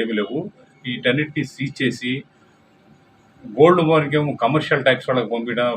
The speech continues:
పంపించాలనుకుంటున్నాం ఈ పూట. క్యాష్ ఏమో ఐటీ, ఐటీ డిపార్ట్మెంట్కి పంపించాలని డిసైడ్ చేశాము. ఈరోజు సాయంత్రం కల్లా ఇవన్నీ వాళ్ళకి రెండు డిపార్ట్మెంట్లకి సబ్మిట్ చేస్తాము.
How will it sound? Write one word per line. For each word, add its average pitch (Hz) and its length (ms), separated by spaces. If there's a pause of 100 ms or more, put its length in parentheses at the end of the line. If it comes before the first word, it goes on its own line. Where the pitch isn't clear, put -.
పంపించాలనుకుంటున్నాం 113 840
ఈ - 100
పూట. 120 160 (580)
క్యాష్ 156 360
ఏమో 147 180 (280)
ఐటీ, 135 200 (840)
ఐటీ 135 140
డిపార్ట్మెంట్కి 120 800
పంపించాలని 117 580 (480)
డిసైడ్ 107 400
చేశాము. 107 460 (960)
ఈరోజు 147 300
సాయంత్రం 131 380
కల్లా 127 300 (480)
ఇవన్నీ 131 240
వాళ్ళకి 117 380 (200)
రెండు 123 160
డిపార్ట్మెంట్లకి 123 640
సబ్మిట్ 104 460
చేస్తాము. 107 500